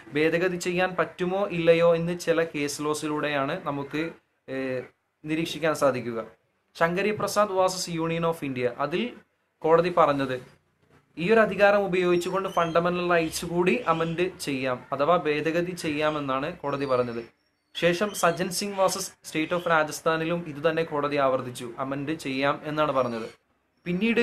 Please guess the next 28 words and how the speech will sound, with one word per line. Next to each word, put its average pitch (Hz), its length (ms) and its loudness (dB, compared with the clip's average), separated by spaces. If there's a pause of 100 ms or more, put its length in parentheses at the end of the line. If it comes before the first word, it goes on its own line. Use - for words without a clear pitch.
(100)
ഗോലഖ്നാഥ് 202 600 4
വേഴ്സസ് 196 360 0
State 170 320 -2
of 185 180 -2
പഞ്ചാബിൽ 160 540 4
കോടതി 160 300 2
നിരീക്ഷിച്ചത് 143 640 -4 (680)
ആർട്ടിക്കിൾ 170 360 2 (140)
ത്രീ 208 160 -4
സിക്സ്റ്റി 214 500 -6
എയ്റ്റിലുള്ള 180 500 0
അധികാരം 160 580 2
ഉപയോഗിച്ചുകൊണ്ട് 147 960 -2
ഫണ്ടമെന്റൽ 180 720 0
റൈറ്റ്സ് 185 440 0 (280)
അമെൻഡ് 151 480 -12
ചെയ്യാനുള്ള 156 560 -10
അധികാരം, 143 540 -8 (200)
ഏഹ്, 131 240 -2
പാർലമെന്റിന് 151 680 2
ഇല്ല 139 340 4
എന്നാണ്. 127 360 0 (480)
പിന്നീട് 190 280 0 (100)
കേശവാനന്ദ 196 520 0
ഭാരതി 190 400 4
വേഴ്സസ് 170 380 0
State 165 240 -2
of 170 100 -2